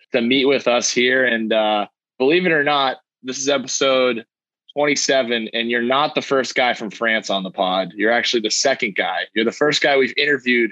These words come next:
who's done the interview from France, not the first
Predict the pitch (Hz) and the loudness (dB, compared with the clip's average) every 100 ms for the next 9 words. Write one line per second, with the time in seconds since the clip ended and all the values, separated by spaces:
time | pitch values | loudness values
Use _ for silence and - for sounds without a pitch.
0 | - 113 - 147 165 147 131 113 113 104 | -4 -8 -2 0 2 2 2 0 -4 -6
1 | 95 104 95 92 - - _ - 127 131 | -6 -2 -2 -4 -8 -14 _ -12 -2 -2
2 | 135 139 - 135 127 - | 0 -2 0 0 0 -2